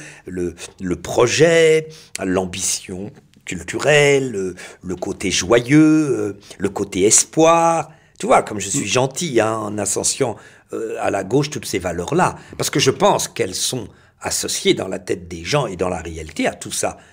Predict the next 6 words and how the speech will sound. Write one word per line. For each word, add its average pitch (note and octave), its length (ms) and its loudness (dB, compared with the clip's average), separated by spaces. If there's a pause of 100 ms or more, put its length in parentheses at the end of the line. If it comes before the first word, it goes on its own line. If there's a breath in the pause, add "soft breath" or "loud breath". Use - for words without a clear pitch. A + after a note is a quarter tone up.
(220 soft breath)
Enthousiasme, G#2+ 840 -2
espoir, C3 720 -2 (260 loud breath)
le, G2+ 320 -4
le G#2+ 240 2
non-raciocinement A2 1400 0
mesquin. D3 720 -4